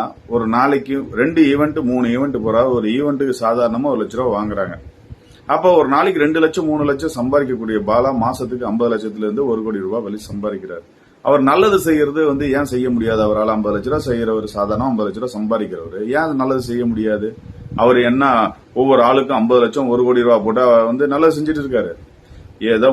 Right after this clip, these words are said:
முடிஞ்சது சின்ன சின்ன உதவிகள் செய்யறாரு. ஏதோ ரெண்டு ஒருத்தருக்கு வீடு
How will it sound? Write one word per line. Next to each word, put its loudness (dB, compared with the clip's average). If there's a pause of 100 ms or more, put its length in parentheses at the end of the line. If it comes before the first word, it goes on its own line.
(100)
முடிஞ்சது -4
சின்ன -2 (100)
சின்ன -6
உதவிகள் -2
செய்யறாரு. -6 (460)
ஏதோ 6 (100)
ரெண்டு -2
ஒருத்தருக்கு -4
வீடு 0